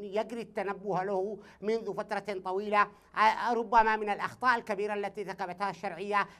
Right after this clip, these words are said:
أن تركت منظومة الاتصالات بأكملها بيد الحوثيين في صنعاء، وهذا خطأ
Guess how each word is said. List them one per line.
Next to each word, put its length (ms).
أن 200
تركت 420
منظومة 500
الاتصالات 840
بأكملها 760
بيد 280
الحوثيين 580
في 140
صنعاء، 440
وهذا 380
خطأ 440